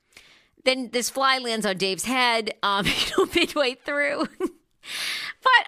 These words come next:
all goes off without a hitch. Christine goes in for a hard-ass kiss. I mean, she, like, and Corbin's like, "You may now kiss the bride."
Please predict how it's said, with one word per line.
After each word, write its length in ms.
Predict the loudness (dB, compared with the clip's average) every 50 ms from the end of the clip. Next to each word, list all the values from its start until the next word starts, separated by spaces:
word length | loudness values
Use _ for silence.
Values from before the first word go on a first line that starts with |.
| 0 0
all 200 | 2 2 2 2
goes 200 | 0 0 2 2
off 180 | 2 2 0
without 280 | -2 -2 0 0 0 0
a 80 | 0
hitch. 400 | 0 0 -2 -2 -2 -4 -8 -12 -14 -18 -20 -20 -20 -20 -20 _ _ _ _ _ _ _ _ -2
Christine 380 | -2 -2 -2 -2 -4 -2 -2
goes 220 | 0 0 -2 -2 -2
in 120 | -4 -4
for 160 | -2 0 0
a 140 | 0 0 0
hard-ass 760 | -2 -2 -2 0 0 2 0 2 2 2 2 2 0 -4 -8 -8
kiss. 320 | -6 -6 -4 -4 -4 -4
I 80 | -2 -2
mean, 160 | -2 -2 -4
she, 260 | -4 -4 -4 -4 -2
like, 440 | -2 0 0 0 -2 -2 -4 -8 -16 _ _ _ -20 _ _ _ -2
and 220 | -2 -2 -2 -4 -8 -16 -20 -18
Corbin's 400 | -4 0 0 0 0 -2 -4 -2
like, 160 | -4 -4 -2
"You 80 | -2 -2
may 160 | -2 -2 -2
now 280 | 0 2 2 2 2 0
kiss 240 | -2 -4 -4 -4 -4
the 100 | -4 -2
bride." 300 | 0 0 0 0 -4